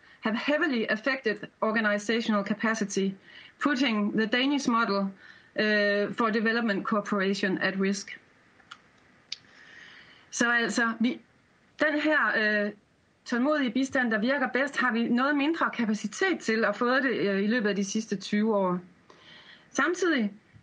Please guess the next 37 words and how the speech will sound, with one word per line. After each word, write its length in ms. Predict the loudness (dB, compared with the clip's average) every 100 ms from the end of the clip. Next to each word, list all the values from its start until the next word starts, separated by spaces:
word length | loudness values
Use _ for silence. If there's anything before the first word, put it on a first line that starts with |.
| _
og 100 | 0
det 80 | 0
er 40 |
så 100 | 0 0
det 60 |
andet 320 | 0 0 0 0
punkt, 220 | 0 0
jeg 140 | 0 0
har 200 | 0 2
her, 260 | 2 2
er 60 | 0
der 80 | 0
kommet 340 | 0 2 0
flere 440 | 0 0 2 0 -2 -10 -20 -20 _ -2
mål, 440 | 2 2 2 -2 0
flere 200 | -2 0
politisk 540 | 0 0 0 -2 -4
fastsatte 560 | -2 -2 -2 0 0 0
mål 420 | 0 2 0 -4 -10 _
i 100 | 0
det 120 | 2
nye 220 | 2 0 0
årtusind. 580 | -4 -2 -4 0 -2 -2 -10 _ -20 -20 -4
Øh, 380 | -2 0 2 2
og 120 | 2
også 280 | 2 0 0
i 40 |
den, 180 | 0 2
øh, 300 | 2 0 0
øh, 180 | 0 2
nye, 260 | 2 2 0
øh, 480 | 0 0 0 0 0
eller 160 | 0
den 160 | 0 2
her 180 | 0 0
tyve 200 | -2 0
tredive-strategi. 920 | 0 0 0 -2 -2 -2 0 -2 -2